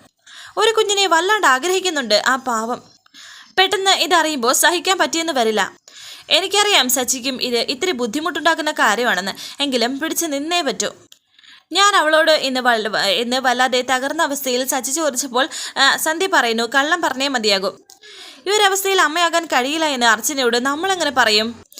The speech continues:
എന്നാൽ ഈ സമയം അർച്ചന തൻ്റെ അരികിലിരിക്കുന്ന ആ കുഞ്ഞിനെ തന്നെ ഇങ്ങനെ നോക്കിയിരിക്കുകയാണ്, അതിൻ്റെ കളിച്ചിരികൾ. എന്നിട്ട് ആ കുഞ്ഞിനെ ലാളിക്കുകയും ചെയ്യുന്നു.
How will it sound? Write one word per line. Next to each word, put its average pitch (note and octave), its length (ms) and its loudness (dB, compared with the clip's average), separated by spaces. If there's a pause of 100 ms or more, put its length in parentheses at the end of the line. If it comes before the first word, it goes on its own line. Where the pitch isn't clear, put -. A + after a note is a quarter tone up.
(320)
എന്നാൽ F#4+ 300 2
ഈ D#4+ 80 -2
സമയം D4 420 2
അർച്ചന B3+ 380 2
തൻ്റെ B3+ 320 0
അരികിലിരിക്കുന്ന B3+ 560 -2
ആ C#4+ 180 4
കുഞ്ഞിനെ D4 480 -4
തന്നെ E4+ 120 -2
ഇങ്ങനെ E4+ 220 -2
നോക്കിയിരിക്കുകയാണ്, C4+ 840 -2
അതിൻ്റെ A3 400 -2 (100)
കളിച്ചിരികൾ. A#3 580 -2 (600)
എന്നിട്ട് F#4 240 -2
ആ E4 200 4
കുഞ്ഞിനെ C#4+ 560 0
ലാളിക്കുകയും F4+ 600 0
ചെയ്യുന്നു. G3 520 -2